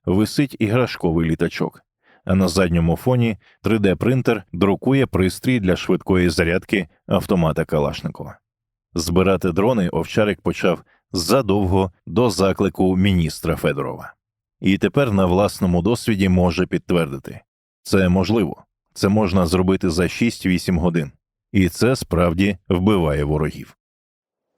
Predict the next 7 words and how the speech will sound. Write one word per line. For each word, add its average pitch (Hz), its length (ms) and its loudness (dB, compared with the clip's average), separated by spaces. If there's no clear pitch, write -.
Що - 320 -4
для 90 160 -2
цього 92 280 -2
потрібно? 98 540 -8
Кошти 131 600 -2
на 98 180 -2
комплектуючі. 82 840 -8